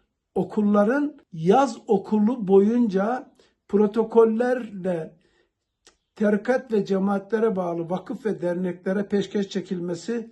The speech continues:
asla doğru değil. Eğitim siyaset üstüdür. Siyasete alet edilemez. Siyasete alet eden ülkeleri biliyoruz. Almanya'da Hitler, İtalya'da Mussolini eğitimi siyasallaştırdılar. Daha sonra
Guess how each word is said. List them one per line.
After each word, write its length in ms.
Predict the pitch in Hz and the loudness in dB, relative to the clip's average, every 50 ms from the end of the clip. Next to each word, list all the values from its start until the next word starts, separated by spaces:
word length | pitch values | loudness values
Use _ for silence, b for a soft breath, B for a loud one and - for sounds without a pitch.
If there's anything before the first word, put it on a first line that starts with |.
| _ _ - | _ _ -2
asla 420 | 208 202 196 - - 185 170 160 | -2 -2 -2 -2 -4 -6 -6 -6
doğru 240 | 156 156 156 151 143 | -6 -8 -8 -8 -8
değil. 200 | 143 127 123 127 _ _ B B B B B B B B B B | -12 -12 -12 -14 _ _ B B B B B B B B B B
Eğitim 380 | 247 262 285 - - 254 247 240 | 2 4 4 2 0 -2 -4 -4
siyaset 680 | - - 240 226 208 190 - 208 190 180 - - - - | 0 2 4 4 4 4 0 -2 -4 -4 -6 -16 -14 -14
üstüdür. 580 | 156 - - - 196 170 208 202 - - _ _ | -14 -14 -14 -14 -10 -8 -8 -10 -10 -14 _ _
Siyasete 640 | - - - 226 208 190 - - 190 156 - - 156 | -8 -2 2 2 2 2 0 -2 -6 -8 -6 -8 -8
alet 400 | 147 139 151 156 170 170 170 180 | -8 -6 -6 -6 -6 -6 -6 -8
edilemez. 580 | 156 135 165 175 202 208 202 196 208 - - - _ _ B B B B B B | -10 -8 -6 -4 0 2 2 0 0 -2 -8 -20 _ _ B B B B B B
Siyasete 640 | B - - 269 277 269 262 - 269 254 262 - 302 | B 0 2 4 4 4 4 2 0 0 0 0 -2
alet 640 | - - 240 208 208 220 226 262 254 - - - | -2 0 0 0 0 0 0 -2 -2 -4 -6 -4
eden 520 | 208 190 160 202 202 220 226 240 - - _ - | -4 -2 0 0 -2 -2 -4 -6 -12 -12 _ -4
ülkeleri 540 | 233 208 - - 196 190 180 190 185 202 | -2 -2 0 0 -2 -2 -2 -2 -4 -2
biliyoruz. 440 | 190 190 170 180 165 151 143 135 - - | -4 -2 -2 -2 -2 -4 -4 -8 -6 -2
Almanya'da 560 | 226 220 214 202 196 185 180 175 165 170 175 | 0 2 2 2 2 0 -2 -2 -4 -6 -6
Hitler, 480 | 151 170 196 196 - - 185 175 175 - - - | -4 -4 -6 -6 -6 -6 -6 -6 -6 -8 -12 -16
İtalya'da 520 | - 185 - 202 185 170 170 160 151 165 160 | -12 -6 -4 -4 -4 -4 -6 -6 -8 -8 -10
Mussolini 520 | 160 160 - - 180 170 170 170 180 185 b b b b b b b b b b b b | -10 -10 -8 -8 -6 -4 -4 -6 -6 -8 b b b b b b b b b b b b
eğitimi 680 | 214 208 214 202 214 - 233 208 196 208 240 - - - - _ _ _ _ | 6 6 6 6 4 2 2 4 4 4 4 2 -4 -14 -20 _ _ _ _
siyasallaştırdılar. 1300 | - - 233 226 220 220 - 208 202 196 202 202 196 - - 214 196 190 214 214 220 226 208 - - _ _ - - | 0 4 6 6 6 6 2 0 0 0 0 -2 -4 -4 -6 -6 -4 -2 -2 -2 -2 -2 -4 -6 -14 _ _ -12 -6
Daha 180 | 160 170 190 202 | -2 -2 0 -2
sonra 640 | 196 - 170 160 151 151 165 190 214 214 - - | -2 -4 -6 -6 -4 -4 -4 -4 -4 -6 -8 -14